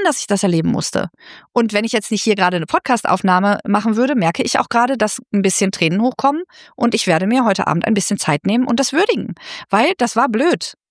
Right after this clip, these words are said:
Mit dreizehn konnte ich damit noch nicht umgehen. Aber jetzt kann ich damit umgehen. Jetzt weiß ich, dass ich das reguliert kriege, dass ich heute Abend einen lieben Menschen treffe, dem ich das erzählen kann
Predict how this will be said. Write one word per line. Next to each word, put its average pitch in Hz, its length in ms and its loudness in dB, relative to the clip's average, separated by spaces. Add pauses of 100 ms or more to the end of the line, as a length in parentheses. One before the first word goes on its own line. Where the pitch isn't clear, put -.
(140)
Mit 220 200 2
dreizehn 226 340 0
konnte 233 240 0
ich - 80 -4
damit 196 240 0
noch 226 140 -2
nicht - 160 0
umgehen. 170 360 2
Aber 170 180 0
jetzt - 580 -2 (180)
kann - 160 -2
ich - 140 -2
damit - 240 -2
umgehen. - 320 -4 (320)
Jetzt - 420 -2
weiß 180 300 0
ich, - 160 -6
dass 190 160 0
ich 170 100 -2
das 175 200 -2
reguliert 185 420 0
kriege, 226 260 0
dass 196 220 0
ich - 80 -4
heute 175 220 2
Abend 190 380 0
einen 180 200 2
lieben 185 200 2
Menschen 247 280 -2
treffe, 214 240 0
dem 180 120 2
ich 170 100 -2
das 165 140 -2
erzählen 240 440 0
kann 190 260 0